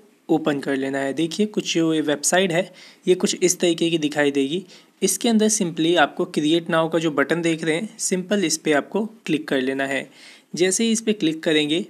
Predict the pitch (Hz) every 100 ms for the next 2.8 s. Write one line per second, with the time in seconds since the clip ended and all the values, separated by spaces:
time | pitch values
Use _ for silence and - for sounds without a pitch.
0 | - 165 147 143 143 185 190 - 156 143
1 | 135 151 - 143 143 - 156 143 131 131
2 | 143 139 131 143 175 180 160